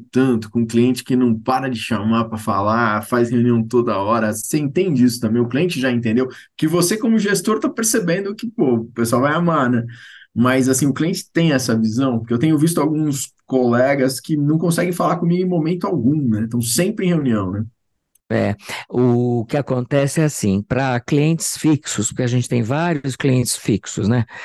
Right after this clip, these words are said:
Speaker 2: É, esse projeto que eu tô contando pra vocês é um projeto, é, que vai muito bem em projetos que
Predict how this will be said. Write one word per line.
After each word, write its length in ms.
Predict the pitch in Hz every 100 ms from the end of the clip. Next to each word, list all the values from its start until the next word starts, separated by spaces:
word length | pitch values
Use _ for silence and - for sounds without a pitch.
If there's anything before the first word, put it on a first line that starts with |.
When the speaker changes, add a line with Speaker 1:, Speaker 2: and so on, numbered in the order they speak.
| - - _
Speaker 2:
É, 180 | - 117 -
esse 160 | 208 208
projeto 460 | 156 131 123 -
que 80 | -
eu 60 | 107
tô 100 | 113
contando 380 | 113 113 120
pra 120 | 113 117
vocês 440 | 113 - 170 180
é 40 |
um 80 | 185
projeto, 640 | 185 175 165 160 - 165 170 _ - - -
é, 480 | 117 107 107 107 107 - - - _ _ - -
que 100 | 147
vai 220 | 131 156
muito 340 | 156 233 - 143
bem 420 | 110 156 180 -
em 100 | 147
projetos 460 | 139 131 120 131 -
que 160 | 127